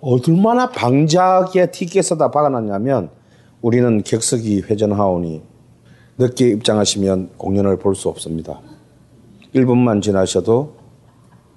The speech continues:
입장 불가." 그러니까 온갖 개 가오는 다 부려놨는데 정작 씨발 내일 모레 올리려고 보니까 "아, 뭐,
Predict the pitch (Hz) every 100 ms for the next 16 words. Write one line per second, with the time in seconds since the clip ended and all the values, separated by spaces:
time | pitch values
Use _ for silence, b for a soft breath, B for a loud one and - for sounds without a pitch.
0 | _ - 104 101 90 85 73 - - -
1 | - - _ _ _ _ 160 127 127 190
2 | 220 240 233 247 - - 110 147 226 233
3 | 175 - _ _ _ _ _ 123 165 240
4 | 233 160 156 185 240 254 233 185 180 240
5 | 175 120 - B B - 190 330 330 302
6 | 277 220 202 269 226 202 269 320 240 185
7 | 175 202 180 208 190 120 107 - _ _
8 | _ _ b b b b _ 196 208 175
9 | 170 196 220 202